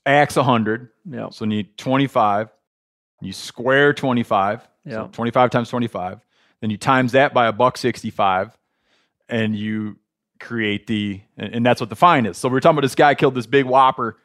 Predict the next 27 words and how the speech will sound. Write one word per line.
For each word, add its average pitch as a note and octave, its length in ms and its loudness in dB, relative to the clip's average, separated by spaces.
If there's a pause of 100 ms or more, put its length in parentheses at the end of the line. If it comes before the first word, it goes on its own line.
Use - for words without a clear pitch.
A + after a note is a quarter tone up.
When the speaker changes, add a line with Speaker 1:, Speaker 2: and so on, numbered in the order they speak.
(680)
Speaker 1:
uh, A2 260 0
whitetail, C3 540 2 (420)
and A2+ 460 -2
the A2 80 -8
fine B2 580 2
was G#2+ 360 0
twenty-seven, G#2+ 1000 -4 (180)
twenty-six D3 540 0
thousand A2+ 380 4
dollars. F#2+ 320 -2
And - 20 -4
he A#2+ 60 2
had A#2+ 100 6
a A2+ 40 2
thousand A2+ 380 2
bucks A2 200 -4
worth G2+ 100 -4
of F#2+ 60 -2
add-ons. G2 580 -6 (440)
Uh, A#2 420 4 (600)
you F#3+ 760 -4
incorrectly, D#3 800 0 (1500)
I B2+ 60 -2
didn't A#2 120 -4
even G2 120 -10
catch A#2+ 260 -4
this. - 260 -20